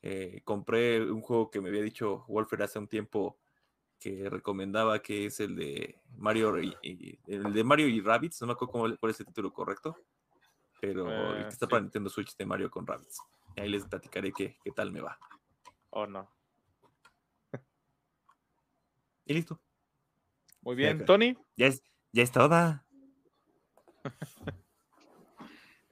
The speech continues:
Speaker 3: Eh, pues yo también, este, no he jugado tanto como me gustaría, este, principalmente porque este fin de semana fue un fin de semana muy movido con el compa Gamer J B.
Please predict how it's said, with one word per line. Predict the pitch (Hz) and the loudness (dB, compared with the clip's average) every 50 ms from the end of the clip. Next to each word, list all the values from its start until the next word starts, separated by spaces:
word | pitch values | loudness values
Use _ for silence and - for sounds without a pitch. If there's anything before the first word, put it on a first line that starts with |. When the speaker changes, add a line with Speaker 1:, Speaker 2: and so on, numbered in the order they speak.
| - | -10
Speaker 3:
Eh, | 190 185 180 180 175 175 180 180 185 190 185 | -6 -4 -2 0 2 4 4 6 4 4 2
pues | - 190 185 | 2 0 0
yo | 202 208 | 2 2
también, | - 214 214 220 226 220 202 | 2 2 0 0 -2 -2 -4
este, | 180 170 160 147 - - 170 | -4 -4 -4 -6 -6 -8 -6
no | 170 | -6
he | 180 | -6
jugado | - - 165 165 160 165 160 | -6 -4 -4 -2 -2 -2 -2
tanto | 151 _ - 151 165 175 - 190 | -4 _ -2 -2 -2 -2 -4 -12
como | - - 156 139 | -14 -14 -16 -14
me | 131 131 | -14 -14
gustaría, | 123 123 - - - 139 135 139 160 180 202 226 226 220 - - | -14 -16 -14 -10 -10 -8 -6 -4 -2 -2 -2 -4 -6 -10 -14 -16
este, | 160 143 135 131 127 - - - - _ _ _ - 139 131 127 127 123 127 127 127 127 127 127 - - - - - _ _ _ _ _ _ _ - - _ _ _ | -16 -14 -14 -14 -16 -18 -20 -20 -20 _ _ _ -18 -16 -14 -14 -12 -12 -12 -10 -10 -10 -12 -14 -16 -20 -20 -20 -20 _ _ _ _ _ _ _ -20 -20 _ _ _
principalmente | _ - - - 147 151 160 165 - 151 | _ -16 -10 -6 -4 -2 0 0 2 2
porque | 151 - - 143 | 2 2 0 -2
este | - - 151 | -2 -2 -2
fin | - - 151 | -2 -2 -4
de | 147 | -4
semana | 131 139 143 147 143 | -2 -2 0 0 0
fue | - - 147 | 0 0 -2
un | 135 135 131 127 120 _ - - - _ | -2 -4 -6 -12 -14 _ -20 -20 -18 _
fin | - 165 | -8 -4
de | 160 156 | -2 4
semana | - 151 151 151 | 6 6 6 6
muy | 156 165 | 4 2
movido | 165 156 151 127 143 160 165 180 208 - | 2 2 2 2 2 2 2 2 2 2
con | - 156 131 | 0 -4 -4
el | 127 123 117 120 | -4 -6 -6 -8
compa | - - - 139 127 | -8 -6 -4 -2 -2
Gamer | 131 135 127 131 117 | -2 -2 -4 -6 -4
J | 123 135 147 165 | -4 -4 -4 -4
B. | 214 269 - | -6 -8 -10